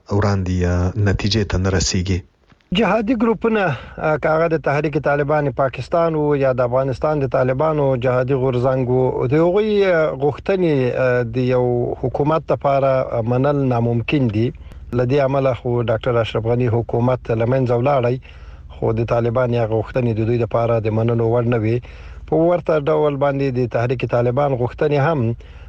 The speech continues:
Speaker 2: په عملي ډول، په نظري ډول، په سوچ ور باندې نشي کېدلی چې دوی ته حکومت حواله کړي یا دوی په واک کې راولي او دوی بیا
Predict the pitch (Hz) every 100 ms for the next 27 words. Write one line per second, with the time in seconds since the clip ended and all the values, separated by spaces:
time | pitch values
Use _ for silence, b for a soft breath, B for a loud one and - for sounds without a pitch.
0 | B - 120 117 123 127 143 135 127 127
1 | 120 - 110 107 117 135 127 123 120 117
2 | 107 113 104 104 101 101 98 104 101 -
3 | - - 151 131 117 113 110 117 - 117
4 | 107 107 110 110 B B B B - -
5 | 113 120 120 117 113 113 117 123 - 120
6 | 110 98 117 117 117 120 - 117 113 113
7 | 107 107 101 110 107 107 - 104 117 120
8 | - 117 113 110 110 110 107 107 104 117
9 | 110 113